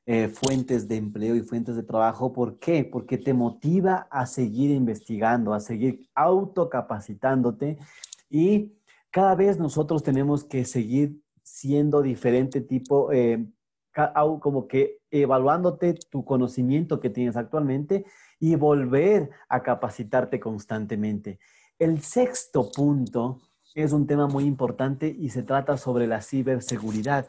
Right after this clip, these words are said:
y es el jefe de ciberseguridad. Como la gente conoce, el tema cada vez, eh, es más demandado, estos temas de los hackers. Los hackers cada vez quieren sacar más información de ustedes y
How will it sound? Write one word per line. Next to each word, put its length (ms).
y 140
es 140
el 160
jefe 440
de 140
ciberseguridad. 960
Como 280
la 200
gente 480
conoce, 640
el 280
tema 420
cada 300
vez, 480
eh, 480
es 200
más 240
demandado, 420
estos 240
temas 280
de 60
los 160
hackers. 480
Los 140
hackers 320
cada 200
vez 280
quieren 300
sacar 320
más 260
información 800
de 80
ustedes 800
y 340